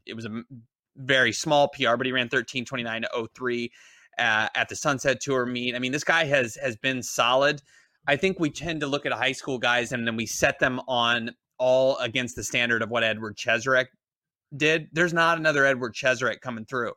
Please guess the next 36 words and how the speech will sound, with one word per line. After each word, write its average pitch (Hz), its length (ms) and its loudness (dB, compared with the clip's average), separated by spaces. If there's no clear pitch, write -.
So - 360 2
as 135 160 4
good 160 240 2
as 180 80 2
Grant 160 280 -4
Fisher 147 300 -4
was, 127 300 2
winning 135 260 -4
Foot 135 200 -2
Locker 123 340 2
twice 123 460 0
and 113 100 -6
being 120 140 -6
this 113 100 -10
dominant 120 540 -4
guy 117 180 4
in 113 100 -2
high 120 160 -2
school 120 240 -4
in 113 120 -6
Michigan 123 380 -4
and 113 140 -4
running 123 240 2
three 123 180 -4
fifty-nine, 117 760 -2
you 135 80 0
know, 110 100 -2
it 131 120 2
was 139 200 4
an 151 60 2
impossible 139 560 0
standard 131 500 0
to - 140 -8
meet 131 420 -2
for 127 200 2
us, 120 200 0